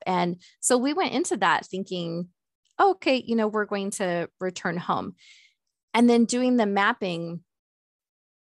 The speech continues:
the social worker had so many positive things to say. You know, "What's working well?"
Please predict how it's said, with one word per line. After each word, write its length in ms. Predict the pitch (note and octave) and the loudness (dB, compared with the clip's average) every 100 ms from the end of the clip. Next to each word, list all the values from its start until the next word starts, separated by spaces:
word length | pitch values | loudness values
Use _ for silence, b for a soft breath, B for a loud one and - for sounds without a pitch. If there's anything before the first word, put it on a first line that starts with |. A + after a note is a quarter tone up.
| _ _ _ | _ _ _
the 180 | F#3+ A#3 | 0 2
social 360 | - C#4 C4+ C#4+ | 4 2 2 2
worker 240 | C4+ A#3+ | 4 2
had 300 | A#3+ G#3+ G3 | 4 2 2
so 680 | - - - - D4 C#4 C#4 | -2 -4 -4 -4 0 0 2
many 280 | C#4 B3+ A#3 | 0 0 -2
positive 680 | - - B3 A#3+ G#3+ G#3 | -6 -2 -2 -2 -4 -6
things 320 | - G#3 G#3 - | -4 -6 -6 -6
to 120 | G3 | -8
say. 220 | - F3 | 0 2
You 140 | D#3+ G3+ | 2 2
know, 100 | G3 | 2
"What's 280 | G#3+ A3 | 2 0
working 400 | A3 A3+ G#3+ G3+ | -6 -2 -2 -2
well?" 420 | F3+ F3 F#3+ E4+ | 2 4 4 2